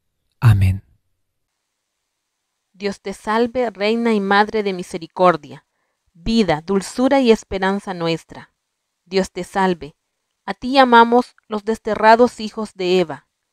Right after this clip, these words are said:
Speaker 2: a ti suspiramos, gimiendo y llorando en este valle de lágrimas. Ea pues, Señora abogada nuestra, vuelve a nosotros esos tus ojos misericordiosos,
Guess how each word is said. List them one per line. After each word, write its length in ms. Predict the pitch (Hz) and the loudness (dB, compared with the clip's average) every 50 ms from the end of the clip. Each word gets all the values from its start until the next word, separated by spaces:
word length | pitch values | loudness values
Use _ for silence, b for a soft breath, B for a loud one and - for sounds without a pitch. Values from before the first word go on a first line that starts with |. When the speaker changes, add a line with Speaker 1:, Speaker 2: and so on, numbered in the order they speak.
| _ _ _ _ _ _ | _ _ _ _ _ _
Speaker 2:
a 120 | - 185 | -10 -10
ti 140 | _ - 202 | _ -10 -12
suspiramos, 920 | - - 220 - - _ - 180 175 190 208 220 220 220 220 226 - _ _ _ _ _ _ _ | -6 -6 -6 -6 -6 _ -8 -2 0 2 2 2 2 2 0 -2 -2 _ _ _ _ _ _ _
gimiendo 640 | _ - - 220 220 226 247 269 285 285 269 277 262 | _ -10 -6 -2 0 2 4 4 4 4 6 4 4
y 100 | 226 202 | 6 8
llorando 440 | 196 190 196 202 208 220 220 202 208 | 8 8 8 8 6 4 4 0 -4
en 120 | 196 196 | -4 -4
este 260 | 196 - _ - 190 | -6 -6 _ -10 -2
valle 300 | 185 185 190 202 202 190 | 0 2 2 2 2 0
de 100 | 185 180 | 0 2
lágrimas. 680 | 175 175 175 175 165 147 143 139 127 147 - - _ _ _ _ _ _ _ _ _ _ _ _ - | 2 4 4 2 2 -4 -8 -12 -14 -14 -16 -20 _ _ _ _ _ _ _ _ _ _ _ _ -4
Ea 240 | 240 226 220 208 | -2 2 4 4
pues, 340 | 196 - - 190 190 196 190 | 2 2 0 2 2 2 0
Señora 460 | - - 185 175 180 180 185 180 180 | -2 -10 -12 -6 -2 -2 0 2 0
abogada 400 | 170 160 160 156 165 170 170 170 | 0 0 -2 -2 0 0 0 0
nuestra, 540 | 170 165 170 170 165 - _ - - 151 _ _ _ _ _ _ _ _ _ _ | -2 -2 -4 -4 -4 -6 _ -20 -20 -20 _ _ _ _ _ _ _ _ _ _
vuelve 320 | 175 196 233 247 226 277 | 0 2 2 4 4 4
a 40 | 262 | 4
nosotros 720 | 247 226 - - - 262 262 269 _ - 254 247 - _ _ _ - | 4 2 0 2 4 4 4 4 _ 2 -2 -2 -4 _ _ _ -4
esos 320 | 262 269 - 277 254 - | -2 -2 0 -2 -4 -4
tus 240 | - 220 196 - - | -8 -16 -12 0 0
ojos 320 | 226 226 - 240 226 - | 0 2 2 -2 -6 -6
misericordiosos, 1080 | 226 220 - - 202 196 - - 185 180 175 175 190 190 180 - - 156 160 - _ | -10 -12 -8 -6 -6 -6 -6 -6 -6 -6 -2 0 2 2 2 0 -2 -16 -18 -18 _